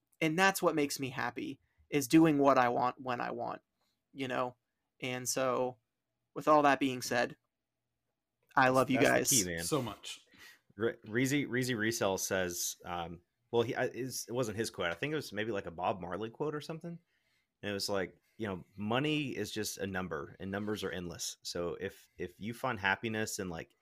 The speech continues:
Speaker 2: earning money and, like, growing your business, you're never gonna be truly happy, 'cause there's always gonna be, like, "Oh, I'm gonna hit a,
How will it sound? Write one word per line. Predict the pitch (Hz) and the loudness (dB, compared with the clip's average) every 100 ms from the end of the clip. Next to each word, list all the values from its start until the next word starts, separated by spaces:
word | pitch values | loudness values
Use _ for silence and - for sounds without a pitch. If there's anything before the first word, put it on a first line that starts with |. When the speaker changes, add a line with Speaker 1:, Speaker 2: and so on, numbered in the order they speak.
| _ _ _ _ - | _ _ _ _ -8
Speaker 2:
earning | 98 104 101 90 | -4 -2 -2 -4
money | 87 92 95 92 _ - | -6 -4 -4 -6 _ -10
and, | 92 | -8
like, | 82 80 | -6 -8
growing | - 98 104 98 | -4 0 2 0
your | 87 | -4
business, | 87 87 - 92 - | -6 -6 -6 -8 -6
you're | 107 | -4
never | 117 120 | -2 -2
gonna | 120 113 95 - _ _ - | -2 -2 -2 -6 _ _ -12
be | 107 | -8
truly | 95 117 113 92 | -8 -6 -4 -4
happy, | 92 87 - | -2 -4 -6
'cause | 58 90 | -12 -8
there's | 92 | -8
always | - 110 113 110 | -2 0 2 0
gonna | 113 98 | -2 -6
be, | 98 | -4
like, | 90 85 - _ _ - _ _ | -6 -8 -14 _ _ -20 _ _
"Oh, | 113 | -2
I'm | 107 | 0
gonna | 107 | -2
hit | 98 | -2
a, | 87 | -2